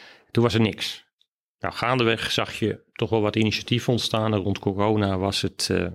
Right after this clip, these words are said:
ja, begon men wel echt met kleine clubjes, hè. En Daan Domer van Lucie, waarmee we bij, eh, bij in de coronatijd uitgebreid hebben samengewerkt en waar ik veel dingen mee gedaan heb in die tijd. Eh,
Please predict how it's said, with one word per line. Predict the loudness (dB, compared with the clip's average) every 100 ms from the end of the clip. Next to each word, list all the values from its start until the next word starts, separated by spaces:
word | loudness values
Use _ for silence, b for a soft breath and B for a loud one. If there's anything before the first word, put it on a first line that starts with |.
| -12 -14 -8
ja, | -4 -2 -4
begon | -6 -8 -4 0 2 4
men | 4 4
wel | 2 0
echt | -2 -2 -2 -4
met | -6
kleine | -2 0 -2
clubjes, | -2 -4 -2 -2 0
hè. | 0
En | 0
Daan | 2 0 2
Domer | 2 4 2 2
van | 0
Lucie, | 0 0 0 -2 B B B B B B B B
waarmee | 0 2 2
we | 0
bij, | 0 0 2 2 0
eh, |
bij | -2
in | -2
de | 0
coronatijd | 0 2 2 0 -2
uitgebreid | -2 -4 -2 0 0
hebben | 0 -2
samengewerkt | -2 0 0 0 -2 0
en | -4
waar |
ik | -4
veel | -2 0
dingen | 0 0
mee | -2
gedaan | -2 -2 0 0
heb | 0
in | -2
die | -4
tijd. | -2 0 -2 -4 B B B B B
Eh, | -2 -2